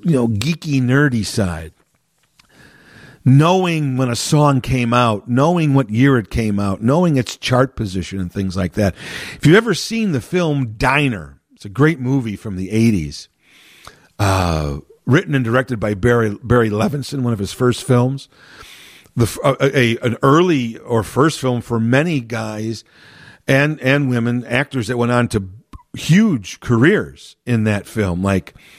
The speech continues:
uh, Ellen Barkin and Paul Reiser and, um,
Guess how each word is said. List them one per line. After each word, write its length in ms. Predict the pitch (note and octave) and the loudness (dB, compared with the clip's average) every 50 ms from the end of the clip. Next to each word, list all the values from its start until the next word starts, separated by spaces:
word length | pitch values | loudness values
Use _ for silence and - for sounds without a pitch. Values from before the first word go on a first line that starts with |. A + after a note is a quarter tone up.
| - - - _ | -20 -20 -8 _
uh, 140 | - G2+ G#2 - | 0 0 2 2
Ellen 260 | C3+ C#3 C#3 B2+ B2 | 2 2 2 2 2
Barkin 640 | G2+ B2 C#3+ D#3 F3 - - A#2+ F#2 D#2 D2 D2 _ _ _ _ _ _ _ _ _ - | 2 2 2 2 2 0 -2 -6 -8 -8 -10 -16 _ _ _ _ _ _ _ _ _ -4
and 240 | A2+ G#2+ G#2 G2+ - | -2 -2 -2 -2 -4
Paul 340 | - C3 C#3 C#3+ C#3+ C3 | -2 0 2 4 4 4
Reiser 640 | B2 B2+ C3+ D3 D#3+ F3 F3 C3+ G2+ G#2 F#2+ D#2 C#2+ - _ _ _ _ _ _ _ _ _ _ _ - | 4 4 4 4 4 2 2 0 -2 -4 -6 -8 -10 -14 _ _ _ _ _ _ _ _ _ _ _ -2
and, 500 | A2 G#2+ G#2 G#2 G2+ G2+ G2+ G2 F#2+ G2+ | 0 2 2 2 2 2 2 2 2 2
um, 640 | G2 F#2+ F2+ E2+ E2 D#2 D2+ D2 C#2+ B1+ A#1 - | 2 2 2 0 0 0 -2 -2 -4 -6 -8 -12